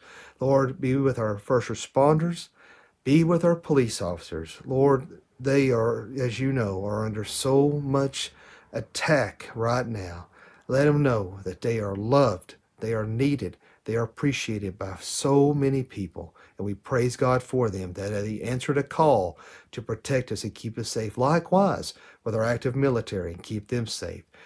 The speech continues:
Lord, be with our nation as you touch hearts and minds like never before, and, uh, that they will come to know you. And be with our president. Give him wisdom, knowledge, and discernment. Let him seek you.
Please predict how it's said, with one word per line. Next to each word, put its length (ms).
Lord, 220
be 100
with 160
our 80
nation 580
as 100
you 100
touch 280
hearts 320
and 140
minds 320
like 120
never 440
before, 520
and, 400
uh, 240
that 200
they 100
will 80
come 240
to 80
know 180
you. 300
And 160
be 120
with 160
our 140
president. 540
Give 200
him 180
wisdom, 540
knowledge, 440
and 100
discernment. 600
Let 160
him 140
seek 380
you. 260